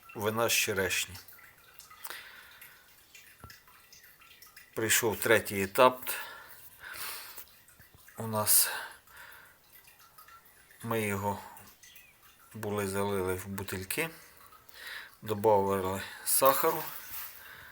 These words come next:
Воно у нас переграло трошки,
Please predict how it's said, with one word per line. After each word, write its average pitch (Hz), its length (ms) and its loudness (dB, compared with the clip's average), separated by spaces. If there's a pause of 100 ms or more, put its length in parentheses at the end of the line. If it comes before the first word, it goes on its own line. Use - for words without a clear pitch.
(1200)
Воно 131 300 4
у 131 40 4
нас 117 380 6 (200)
переграло 110 840 8
трошки, 147 600 4